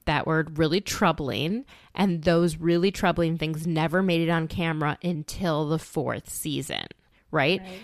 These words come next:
Speaker 1: And that's why Leanne, I think, assumed when she called, uh, Carrie, uh, Chirpy Mexican, that that wouldn't make it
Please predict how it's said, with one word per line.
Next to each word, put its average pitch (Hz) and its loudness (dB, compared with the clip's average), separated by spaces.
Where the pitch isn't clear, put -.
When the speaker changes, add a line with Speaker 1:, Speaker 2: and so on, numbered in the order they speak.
Speaker 1:
And 185 0
that's 208 2
why 208 4
Leanne, 170 -2
I 170 0
think, 165 -4
assumed 185 -2
when 165 0
she 160 -2
called, 156 -2
uh, 156 -2
Carrie, 165 0
uh, 131 -2
Chirpy 185 -2
Mexican, 147 -6
that 180 0
that 175 2
wouldn't 170 0
make 160 0
it 156 -2